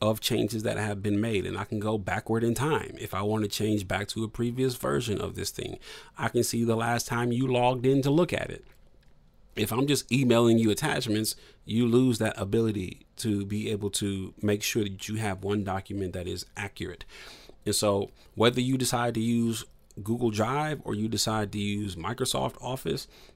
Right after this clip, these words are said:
and send links to documents and et cetera, instead of attachments to documents,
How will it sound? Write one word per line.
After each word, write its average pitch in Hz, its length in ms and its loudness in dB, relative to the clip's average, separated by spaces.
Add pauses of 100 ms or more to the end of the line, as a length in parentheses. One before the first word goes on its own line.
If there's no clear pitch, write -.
(160)
and 104 220 6
send 107 400 4
links 110 420 2
to 160 240 0
documents 147 520 0
and 139 140 -2
et 139 80 -2
cetera, 135 360 0
instead 123 280 -2
of 104 100 -4
attachments - 640 -2
to - 140 -6
documents, 131 520 -4